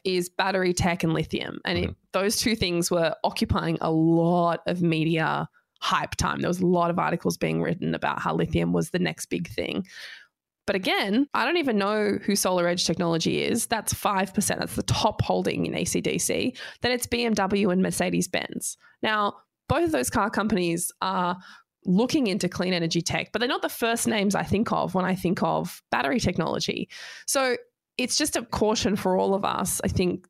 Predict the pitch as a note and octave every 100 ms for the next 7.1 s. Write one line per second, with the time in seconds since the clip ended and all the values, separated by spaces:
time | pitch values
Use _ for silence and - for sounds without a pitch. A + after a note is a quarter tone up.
0 | - F#3 F3 E3+ F#3+ G#3+ A3 A3+ F#3 G3+
1 | F3+ E3+ F3 D#3 D#3 - G3 A3 B3 G3+
2 | G3 F3 D#3+ D#3+ F3 D#3+ E3+ E3+ F#2 -
3 | F3+ - - - A3 A#3+ A3+ A#3 A3 G#3
4 | G3 F#3+ F3+ F3+ - E3+ D#3+ E3 F3 -
5 | D#3+ E3 E3+ D#3+ E3 D#3+ D#3+ - F3 F3
6 | E3 E3 _ - F#3+ F3 F#3 F#3 F3 -
7 | -